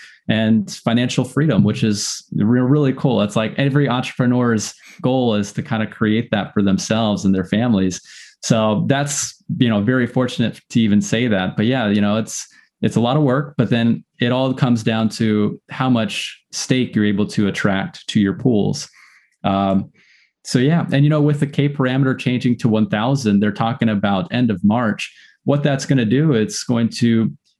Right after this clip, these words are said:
encourage more people to create stake pools,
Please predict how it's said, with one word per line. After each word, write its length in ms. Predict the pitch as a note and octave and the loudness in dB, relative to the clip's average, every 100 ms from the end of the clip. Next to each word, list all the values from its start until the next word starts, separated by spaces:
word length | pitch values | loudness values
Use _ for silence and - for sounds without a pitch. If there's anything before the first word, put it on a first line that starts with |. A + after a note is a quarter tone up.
| _ | _
encourage 680 | - B2+ B2+ - C#3 D3+ G#2+ | 0 2 2 0 0 0 2
more 220 | A2+ A#2+ | 2 0
people 340 | - B2 - A2+ | 0 0 0 0
to 120 | A2 | 0
create 380 | G#2+ A2+ G#2 G#2 | 0 0 0 -2
stake 260 | - C3 E3+ | -2 -2 0
pools, 480 | G#2 F2+ F2+ - | 0 0 -2 -10